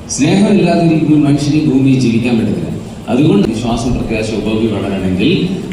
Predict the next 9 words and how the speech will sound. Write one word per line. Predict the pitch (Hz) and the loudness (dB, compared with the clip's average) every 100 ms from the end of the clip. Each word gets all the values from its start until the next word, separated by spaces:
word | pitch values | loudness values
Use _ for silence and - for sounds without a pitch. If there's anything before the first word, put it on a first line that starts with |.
| 117 | 0
നമുക്ക് | 135 131 160 - 123 117 | 2 2 2 0 -2 -2
നാല് | 127 143 156 156 - | 0 2 2 0 0
സാൻമാർഗിക | 127 123 139 139 135 127 131 135 | -2 0 0 0 -2 -2 -2 -2
പുണ്യങ്ങളോട് | 120 110 107 107 104 92 | -2 -4 -6 -4 -4 -4
വളരണം. | - 90 - - 104 | -4 -6 -6 -8 -4
ആ, | 120 - 113 | -4 0 2
ഒന്ന് | 131 170 180 - - - - 107 | 4 4 2 -2 -4 -8 -8 -4
ഞാനിപ്പോ | 107 113 113 | 0 0 0
പറഞ്ഞതാ | 113 110 113 104 | -2 -2 -2 -2